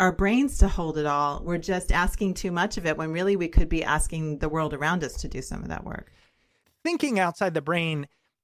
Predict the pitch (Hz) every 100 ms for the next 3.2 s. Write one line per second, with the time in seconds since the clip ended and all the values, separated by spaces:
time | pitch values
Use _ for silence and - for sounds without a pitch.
0 | 175 - 208 208 185 - 262 254 196 190
1 | 185 180 165 156 247 202 - 180 _ _
2 | - 196 185 262 - 170 156 190 165 120
3 | 113